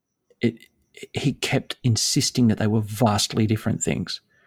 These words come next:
Like, is, is, is a credit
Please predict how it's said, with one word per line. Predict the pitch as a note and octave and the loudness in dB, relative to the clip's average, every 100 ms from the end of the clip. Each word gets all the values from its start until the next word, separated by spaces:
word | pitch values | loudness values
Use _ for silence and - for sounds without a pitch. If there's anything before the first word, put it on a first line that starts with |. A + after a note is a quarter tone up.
| _ - _ _ _ - | _ -20 _ _ _ -6
Like, | G#2 - _ _ _ _ _ _ _ _ _ _ _ _ _ _ _ _ - _ _ - | -4 -4 _ _ _ _ _ _ _ _ _ _ _ _ _ _ _ _ -20 _ _ 0
is, | B2+ A#2 | 2 2
is, | C#3+ A#2 | 2 2
is | - B2+ A#2 | 2 2 0
a | |
credit | - - - E3 - C3 - | -2 -4 0 0 0 -2 -6